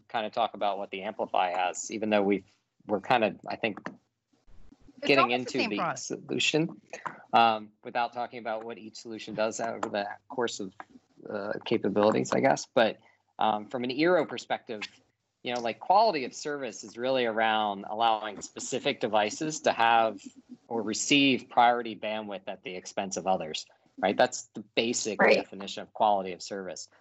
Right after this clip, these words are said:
Speaker 3: Right.
Speaker 1: What Eero developed was what they refer to as a smart queue management, where they're,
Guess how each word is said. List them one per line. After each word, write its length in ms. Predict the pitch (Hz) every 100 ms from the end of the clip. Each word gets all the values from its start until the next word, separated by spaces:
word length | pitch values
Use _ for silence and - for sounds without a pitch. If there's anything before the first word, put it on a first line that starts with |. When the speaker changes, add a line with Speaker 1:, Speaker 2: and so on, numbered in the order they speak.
| _ -
Speaker 3:
Right. 200 | 196 180
Speaker 1:
What 160 | 131 - _
Eero 500 | 175 208 233 151 113
developed 640 | 113 98 101 90 87 _ - _ _
was 440 | 117 117 113 104 -
what 180 | 123 -
they 80 | 117
refer 360 | 110 - 127
to 260 | 123 - 117
as 180 | 104 101
a 180 | 92 87
smart 580 | - - 117 123 135 - -
queue 420 | - 139 135 120
management, 800 | 107 98 107 117 123 98 98 85 - _ - _
where 420 | 123 123 123 123 -
they're, 300 | 123 123